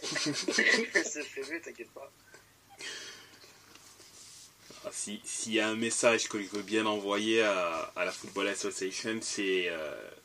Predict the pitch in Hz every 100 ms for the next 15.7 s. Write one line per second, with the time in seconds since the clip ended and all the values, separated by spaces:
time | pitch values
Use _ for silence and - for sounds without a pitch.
0 | - - 110 107 113 110 113 110 110 123
1 | 107 101 - 107 120 123 110 - - 113
2 | 110 104 95 90 92 76 82 92 92 -
3 | 98 98 98 110 - - - - 196 -
4 | 135 143 - - - - - - - 139
5 | 127 113 104 95 - - - - - 107
6 | - 127 110 104 101 - 120 90 - -
7 | 101 107 95 98 95 98 90 82 82 80
8 | - 87 - - 87 85 85 82 82 80
9 | - - 85 90 - 98 95 98 - 143
10 | 156 - - - - - 90 87 85 90
11 | 98 104 101 95 90 87 85 85 87 85
12 | 90 87 85 85 - - 95 98 92 87
13 | 92 104 - 82 - 87 98 110 196 -
14 | 101 - 95 92 95 85 87 101 87 87
15 | 87 90 - 107 95 85